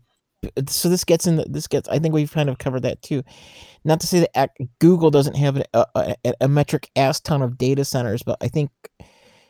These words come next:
Microsoft got very big on how they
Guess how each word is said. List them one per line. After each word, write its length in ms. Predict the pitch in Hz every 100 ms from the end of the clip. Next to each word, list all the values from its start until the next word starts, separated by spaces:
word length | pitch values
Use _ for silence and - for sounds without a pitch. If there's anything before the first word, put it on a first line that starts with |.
| _
Microsoft 760 | 139 160 202 208 - 160 165 -
got 220 | 147 -
very 340 | 127 151 165
big 320 | 160 156 147 -
on 840 | 131 135 131 127 127 123 117 147 - _ _ _ _ _ _ _ _ _ _ _ _ _ _ _ _
how 260 | - 160 156
they 560 | 151 151 151 147 143